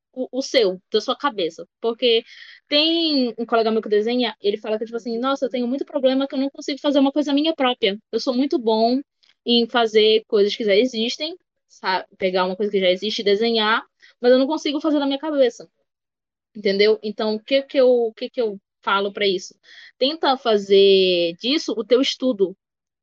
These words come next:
tipo assim, de proporção, anatomia, que coisa vai bem com isso, tipo assim, ah, é, é assim que se desenha um rosto, sabe, o formato e tudo mais,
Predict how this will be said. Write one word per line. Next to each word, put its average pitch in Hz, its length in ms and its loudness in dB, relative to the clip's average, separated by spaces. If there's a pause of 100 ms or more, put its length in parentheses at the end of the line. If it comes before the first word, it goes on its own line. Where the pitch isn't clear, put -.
tipo - 140 -6
assim, 214 380 -2
de 196 240 0
proporção, 214 880 -2 (260)
anatomia, 214 880 0
que 233 100 -18
coisa 220 280 2
vai 202 140 0
bem 202 180 0
com 247 120 -8
isso, 233 300 -4
tipo - 120 -12
assim, 214 240 -8 (300)
ah, 226 540 2
é, 190 920 2
é 233 40 2
assim 285 340 -4
que 330 100 -8
se 285 200 -2
desenha 254 500 2
um 254 260 0
rosto, 226 880 4
sabe, 202 320 -4
o 180 60 -10
formato 214 680 -4
e 196 40 -12
tudo 220 160 -8
mais, 214 640 -6